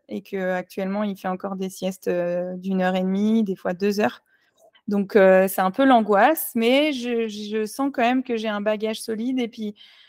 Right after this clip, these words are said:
je vais anticiper. Je le coucherai un petit peu plus tôt le soir ou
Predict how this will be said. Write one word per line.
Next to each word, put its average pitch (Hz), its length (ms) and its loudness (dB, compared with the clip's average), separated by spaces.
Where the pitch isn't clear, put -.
je 208 100 -12
vais 214 80 -2
anticiper. 240 560 -2
Je 208 180 -6
le 185 180 -6
coucherai - 340 -14
un 190 120 -4
petit 190 140 -20
peu 196 120 -10
plus 196 180 -14
tôt 208 160 -4
le 202 80 -6
soir 233 640 4
ou 196 240 -4